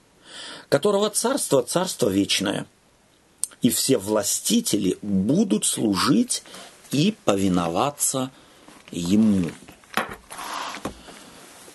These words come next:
Мы с вами уже неоднократно говорим о том, что вся Библия является Евангелием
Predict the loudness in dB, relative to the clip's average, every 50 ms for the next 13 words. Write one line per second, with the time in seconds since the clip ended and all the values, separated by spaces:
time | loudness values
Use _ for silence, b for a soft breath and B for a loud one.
0 | -14 -12 -12 -6 2 2 4 4 4 2 0 0 0 -2 -2 -2 0 2 2 2
1 | 2 2 0 0 0 0 -2 0 0 0 0 0 0 -2 -2 -2 B B B B
2 | B B B 0 4 4 4 4 4 0 2 0 0 0 0 0 0 2 2 2
3 | 2 2 2 2 0 0 0 0 0 2 2 2 4 4 4 4 4 4 0 0
4 | 2 2 2 2 2 0 -2 -2 -2 0 0 0 0 2 4 4 2 2 2 -2
5 | -2 -2 -4 -4 -6 -8 -8 -8 -8 -8 -8 -10 -10